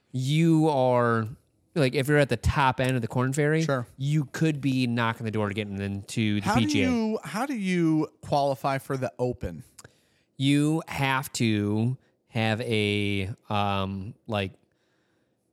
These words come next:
Speaker 1: sanction average that can be, like, verified.
Speaker 2: Okay.
Speaker 1: That I think is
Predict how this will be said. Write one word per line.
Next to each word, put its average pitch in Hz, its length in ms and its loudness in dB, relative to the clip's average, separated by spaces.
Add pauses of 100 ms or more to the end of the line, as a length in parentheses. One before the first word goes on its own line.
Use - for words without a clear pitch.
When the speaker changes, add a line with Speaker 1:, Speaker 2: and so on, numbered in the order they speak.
(280)
Speaker 1:
sanction 147 640 -2 (100)
average 107 640 -2
that 107 300 -4
can 110 280 -4
be, 104 540 -4
like, 104 180 -8
verified. 131 800 0
Speaker 2:
Okay. 139 140 0
Speaker 1:
That 123 100 -2
I 107 80 0
think 117 420 -4
is 101 540 -2